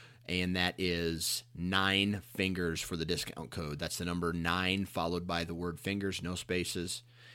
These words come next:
and you'll receive twenty-five percent off. Awesome deal.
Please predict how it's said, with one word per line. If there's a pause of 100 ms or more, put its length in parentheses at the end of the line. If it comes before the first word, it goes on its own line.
(160)
and
you'll
receive
twenty-five (100)
percent
off. (200)
Awesome
deal.